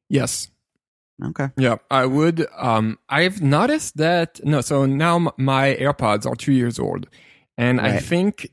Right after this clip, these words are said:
Speaker 1: th-, the, um, the battery pa-, the battery
Speaker 2: It's
Speaker 1: life
Speaker 2: not lasting as long?
Speaker 1: It's
Speaker 2: Yeah.
Speaker 1: not as, lasting as, as long. Uh,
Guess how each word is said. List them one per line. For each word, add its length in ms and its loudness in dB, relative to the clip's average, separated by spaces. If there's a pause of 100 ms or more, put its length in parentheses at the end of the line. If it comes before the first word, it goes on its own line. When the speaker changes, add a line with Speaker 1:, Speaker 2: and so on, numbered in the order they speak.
Speaker 1:
th-, 180 -12
the, 320 4
um, 380 -2 (220)
the 60 0
battery 1040 0 (100)
pa-, 200 0
the 180 0
battery 240 2
Speaker 2:
It's 100 0
Speaker 1:
life 80 2
Speaker 2:
not 140 2
lasting 380 0
as 100 -2
long? 400 0
Speaker 1:
It's 240 0
Speaker 2:
Yeah. 80 4
Speaker 1:
not 140 2
as, 220 0
lasting 460 2
as, 140 2 (220)
as 240 2
long. 400 2 (100)
Uh, 480 0